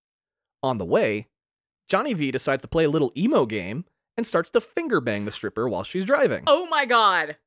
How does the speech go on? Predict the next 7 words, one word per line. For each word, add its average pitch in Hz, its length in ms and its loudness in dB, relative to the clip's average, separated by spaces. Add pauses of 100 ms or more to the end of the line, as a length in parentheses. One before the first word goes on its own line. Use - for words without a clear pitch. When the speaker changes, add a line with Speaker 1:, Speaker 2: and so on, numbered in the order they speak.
(840)
Speaker 1:
This 202 160 4
causes 151 380 0
her 139 120 -2
to 127 80 -2
get 98 200 -8
mildly 90 580 -2
distracted, 98 680 -8